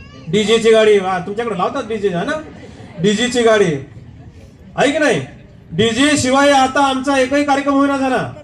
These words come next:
आमच्याकडे जर बर्थडे असेल तर बर्थडेला डीजे पाहिजे, आमच्याकडे लग्नविधी असेल तर लग्नाला आमच्याकडे पहिले डीजे पाहिजे, डीजे. लक्षामध्ये, तुमच्याकडे काय माहित, पण आमच्या औरंगाबाद जिल्ह्यामध्ये, औरंगाबादकडे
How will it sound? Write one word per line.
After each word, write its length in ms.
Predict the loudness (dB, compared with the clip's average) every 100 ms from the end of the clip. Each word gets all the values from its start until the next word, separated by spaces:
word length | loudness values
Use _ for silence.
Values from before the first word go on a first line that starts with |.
| -20 -20 -20 -20 -20 -16 -4
आमच्याकडे 540 | -2 0 0 2 2
जर 160 | 2 0
बर्थडे 300 | 0 0 2
असेल 420 | 2 2 0 0
तर 80 | -2
बर्थडेला 580 | -2 -2 0 0 0 0 -4
डीजे 220 | -4 -4
पाहिजे, 580 | -2 -2 -2 -4 -8 -18 -20 -20 -6
आमच्याकडे 500 | -4 0 0 0 2
लग्नविधी 440 | 2 2 2 2 2
असेल 380 | 0 0 -2
तर 80 | 0
लग्नाला 400 | -4 -2 -2 0
आमच्याकडे 520 | 0 -2 -2 -2 -2
पहिले 280 | -2 -4 -4
डीजे 240 | -6 -6 -4
पाहिजे, 300 | -2 -2 -4
डीजे. 560 | -4 0 2 2 -2 -8 -18 -6
लक्षामध्ये, 480 | -2 0 0 0 0 -6 -18 -20 -6
तुमच्याकडे 420 | -4 0 0 0
काय 240 | 0 0 0
माहित, 200 | -2 -2
पण 120 | -2
आमच्या 320 | -2 0 2
औरंगाबाद 380 | 2 2 0 -2
जिल्ह्यामध्ये, 440 | -2 0 0 0
औरंगाबादकडे 800 | 0 0 -2 -4 -2 0 2 2